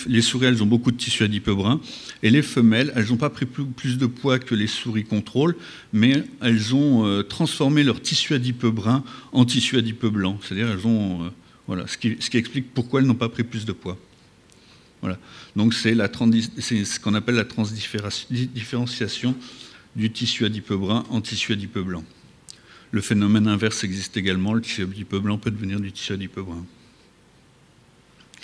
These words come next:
Et le tissu, donc, le, on en revient à l'importance du tissu adipeux brun, puisque, euh, il y a beaucoup de tissu adipeux brun chez les sujets, les, les nouveau-nés, il y en a également chez les adultes,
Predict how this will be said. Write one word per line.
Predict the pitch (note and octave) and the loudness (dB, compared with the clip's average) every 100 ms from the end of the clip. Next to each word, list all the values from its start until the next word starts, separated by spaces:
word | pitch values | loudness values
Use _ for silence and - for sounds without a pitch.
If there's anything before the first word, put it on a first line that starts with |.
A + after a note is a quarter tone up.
| - - - - | -20 -20 -10 -2
Et | A2 | -2
le | |
tissu, | G#2+ B2+ - | -2 -6 -4
donc, | B2 C3 B2+ | 2 2 4
le, | A#2+ A2 G#2 G#2 G#2 - | 4 4 4 2 0 0
on | A2+ G#2+ G#2+ A2 | 2 4 4 4
en | |
revient | G#2+ G#2+ A#2 | 2 2 4
à | A#2 | 4
l'importance | G#2 G2+ A2+ - G#2+ | 2 0 -2 0 -2
du | G#2 G2 | -2 -6
tissu | G#2 - | -4 0
adipeux | G#2 F#2+ - G2 | 0 -2 -2 -2
brun, | G2 C3+ B2+ - - - - | 0 -2 -4 -16 -20 -16 -8
puisque, | G#2 - G#2 | -6 -4 -2
euh, | G2+ F#2+ F#2 F2 G2 | 0 0 0 -2 -2
il | |
y | G2+ | -4
a | |
beaucoup | G2+ G2 | -2 -2
de | G#2+ | -4
tissu | - G#2+ | -2 -4
adipeux | G2 G2 G2 | -4 -6 -8
brun | G2+ A2+ | -4 -4
chez | A2 G2+ F2+ B2+ | -4 -6 -6 -4
les | G#2+ | -4
sujets, | G#2 - G2 A#2 A#2 | -4 -8 -6 -6 -4
les, | A2+ | -2
les | A2+ A2 | 0 0
nouveau-nés, | A2+ F#2+ F#2+ F#2 B2 - - - - | 0 -2 -4 -2 -4 -8 -20 -20 -6
il | G2+ | 0
y | |
en | |
a | G#2 | 2
également | G#2+ A#2 A#2 | 4 4 4
chez | A2+ G2+ | 2 0
les | F#2+ F#2+ F#2 | 0 -2 -4
adultes, | G2+ B2+ - | -4 -6 -6